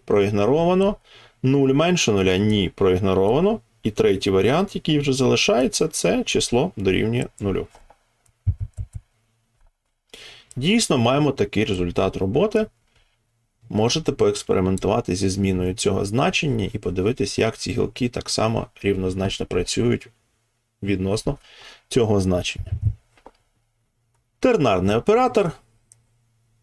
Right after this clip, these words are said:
Давайте подивимось тепер на нього. Число десять. Десять більше нуля.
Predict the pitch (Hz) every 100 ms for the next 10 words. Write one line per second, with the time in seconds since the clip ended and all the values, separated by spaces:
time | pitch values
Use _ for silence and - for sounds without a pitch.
0 | _ _ _ _ - 107 113 143 95 -
1 | 90 110 113 - 92 - 92 101 98 87
2 | 90 - - _ _ _ _ _ _ _
3 | _ _ - 147 - 107 95 98 101 92
4 | - 180 - - - _ _ _ _ _
5 | 104 120 107 101 98 107 101 - 104 101
6 | 90